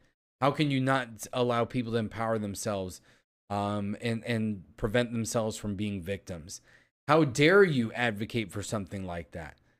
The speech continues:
And that's how you have to be. You have to get personal. You have to be a, a, a little bit more, uh, harsh with them. You tell them, "How dare you dictate that I can't defend myself when you're telling me that you need to defund the police and I can't call for help.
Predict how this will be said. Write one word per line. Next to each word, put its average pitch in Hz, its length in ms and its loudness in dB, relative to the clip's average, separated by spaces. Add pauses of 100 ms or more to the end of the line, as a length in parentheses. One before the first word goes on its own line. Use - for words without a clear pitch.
(320)
And 123 120 2
that's 135 160 2
how 175 80 6
you 160 160 6
have 147 100 4
to 123 80 0
be. 143 120 0
You 135 200 2
have 147 160 4
to 139 100 0
get 127 200 2
personal. 147 480 2
You 117 160 2
have 131 160 0
to 123 80 0
be 131 220 0
a, 120 340 -10 (100)
a, 113 140 -6 (100)
a 117 60 -6
little 135 200 -2
bit 131 200 -2
more, 123 480 2 (560)
uh, 104 400 0 (320)
harsh 165 260 4
with 120 160 -2
them. 95 220 -6
You 113 100 -4
tell 143 180 0
them, 131 120 2
"How 147 240 6
dare 139 400 4
you 98 320 0 (680)
dictate 139 500 2
that 117 200 -2
I 143 240 4
can't 131 340 0
defend 127 360 2
myself 120 580 2 (320)
when 120 180 2
you're 151 160 4
telling 147 480 2
me 120 280 2 (420)
that 123 80 -2
you 127 260 0
need 151 240 2
to 120 60 -4
defund 131 460 0
the 113 60 0
police 117 460 -2
and 120 160 0
I 123 120 6
can't 127 280 -2
call 127 220 4
for 104 200 -2
help. 113 280 2